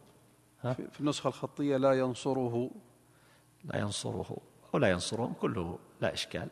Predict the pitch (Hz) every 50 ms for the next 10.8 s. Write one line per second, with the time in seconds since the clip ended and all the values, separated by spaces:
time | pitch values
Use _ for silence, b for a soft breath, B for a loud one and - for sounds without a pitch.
0 | - - - b b b b b b b b b b b _ _ - 226 - 131
1 | 113 107 - - 117 104 101 - 110 95 92 104 - - - 101 95 - 113 104
2 | 92 104 95 92 98 - - - 110 95 95 - - - - - - - - -
3 | - 101 - - - - - - 113 - - 127 95 80 80 82 - - - -
4 | - - - b b b b b b b - - - - - 135 127 123 120 117
5 | 110 107 98 87 80 - - - B B B B B B B B B B B B
6 | B B B - - - - - - - - 170 143 - - - - - 143 135
7 | 117 - - - - 131 156 170 175 170 160 160 147 147 156 156 143 147 147 156
8 | 165 165 165 165 156 156 - - 135 135 160 165 156 170 160 160 160 160 151 147
9 | - - - - - - 131 123 135 139 131 139 147 143 139 - 165 165 151 127
10 | 123 147 147 139 143 143 135 - - 170 147 123 - - - -